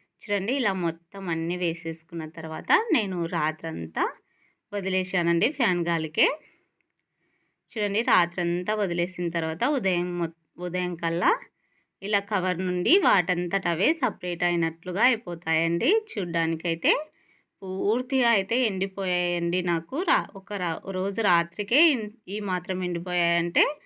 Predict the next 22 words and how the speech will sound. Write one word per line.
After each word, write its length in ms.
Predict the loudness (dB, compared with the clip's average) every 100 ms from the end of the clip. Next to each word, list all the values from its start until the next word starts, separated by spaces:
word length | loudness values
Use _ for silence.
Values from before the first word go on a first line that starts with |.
| -20 _ _ _
మనం 240 | -4 0 0 -2 -4
ఎండలో 300 | 0 2 2
పెట్టుకున్నట్లయితే 760 | 0 -6 -6 -4 -2 -2 0 0
ఒక 180 | 0 -2 -4 -4
గంట, 280 | -4 -2 2 2
రెండు 240 | 2 -2
గంటల 340 | -2 -2 -2 -4
కల్లా 340 | -4 -2 0 0
పూర్తిగా 520 | -4 -10 -6 -2 2 2 0
ఎండిపోతాయి. 880 | -2 -4 -6 -6 -10 -4 -2 2 2 0 _ _ _ _ _ _ _ _ _ _ _ _ _ _ _ _ _ _ _ _
ఇవి 240 | -10 -4 -2 -2 -4 -10 _ _ _ _ _
క్లాత్ 260 | 2 2 2
పైన 220 | 0 -2 -2
పెట్టుకున్నట్లయితే 840 | -2 -4 -2 -2 0 2 2 4 6
రావండి. 600 | 6 4 2 2 4 4 4 0
కాబట్టి 480 | -2 -2 0 -4 -4
అందుకనే 520 | -2 -2 -2 0 0 0 0
కొన్ని 280 | -4 -4 -4
కొన్ని 280 | -4 -4 -2
అప్పడాలని 640 | -4 -4 -2 0 0 0
కవర్స్ 420 | 0 0 -2 -8 -12
పైన 240 | -4 -2